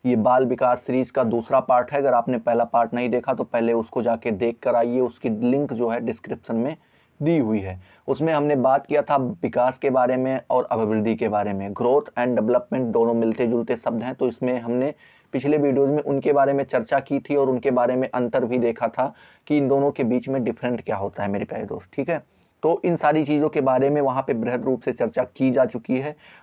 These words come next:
आज हम बात करेंगे विकास जो है किस कारणों से होता है, ठीक है।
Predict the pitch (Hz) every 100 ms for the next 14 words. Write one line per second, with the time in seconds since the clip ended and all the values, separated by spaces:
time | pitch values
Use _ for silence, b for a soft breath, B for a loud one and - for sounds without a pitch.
0 | - 139 147 151 147 143 143 147 143 147
1 | 143 104 220 135 135 131 139 131 135 151
2 | 127 - 123 123 135 127 117 101 95 101
3 | 98 113 127 143